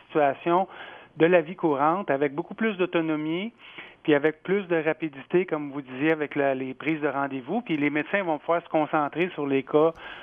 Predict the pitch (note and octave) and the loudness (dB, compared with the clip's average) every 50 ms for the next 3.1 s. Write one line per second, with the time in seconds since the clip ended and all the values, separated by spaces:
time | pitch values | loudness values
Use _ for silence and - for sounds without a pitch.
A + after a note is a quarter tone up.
0 | - - - C3+ B2+ - D3 C#3 C3 - D#3+ D#3+ - D3+ C#3+ C#3 C3+ - C3+ C3 | -14 -4 -2 -2 0 0 -2 -2 0 0 -2 2 4 4 4 4 2 0 2 2
1 | C#3 F3+ - - - - - - - - - - - - - - - C3+ B2+ - | 2 2 0 -4 -10 -12 -14 -16 -16 -16 -16 -16 -18 -20 -12 -6 -6 -4 -4 -4
2 | - - - F3+ F3 D#3 D#3+ D3+ D3 C#3 C3+ C#3+ C3 D3 D#3+ D#3+ D3+ C#3 C3+ C#3 | -4 6 6 8 8 8 6 6 4 4 0 -2 -2 -2 0 0 0 -2 -2 -2
3 | D3+ D#3+ | -2 -2